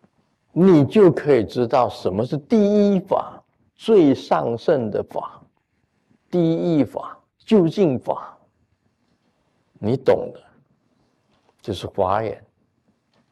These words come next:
什么是慧眼？你可以观察自己的行为、自己的念头，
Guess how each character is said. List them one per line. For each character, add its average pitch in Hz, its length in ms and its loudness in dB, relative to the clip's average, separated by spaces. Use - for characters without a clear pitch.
什 - 220 -4
么 143 100 4
是 170 100 -2
慧 214 380 4
眼？ 123 220 0
你 104 180 -4
可 202 240 2
以 165 80 6
观 175 320 -2
察 139 280 2
自 185 200 0
己 127 160 -4
的 110 140 0
行 151 400 -2
为、 127 260 4
自 180 240 -4
己 127 140 -4
的 110 100 0
念 156 360 2
头， 117 480 2